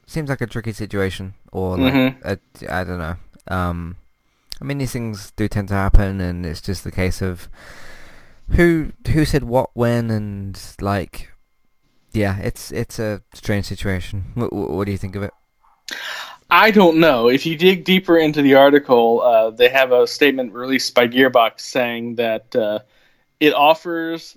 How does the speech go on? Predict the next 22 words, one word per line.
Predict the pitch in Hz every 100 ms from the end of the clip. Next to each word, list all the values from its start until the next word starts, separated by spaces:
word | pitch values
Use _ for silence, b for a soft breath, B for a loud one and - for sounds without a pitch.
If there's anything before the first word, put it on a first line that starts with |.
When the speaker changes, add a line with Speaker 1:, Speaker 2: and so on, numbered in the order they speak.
| _
Speaker 2:
salaried | - 151 151 151 143
employees, | 135 147 139 135 120 117 123 - -
which | 127 - - - _ _
salary | - 135 127 123
just | 117 120
means | 123 120 120 -
your, | 120 120 117 - - - - -
your | 135
payment | - 135 127 120
is | 117
based | 120 120 - -
on | 123 113 110 107 110 117 _ _ _ _
your | 143 123 120
work, | 120 127 123 123
not | 110
necessarily | 113 113 117 123 113
the | 113
number | 113 107
of | 98
hours | 110 113 110 -
you | 107
work. | 104 110 -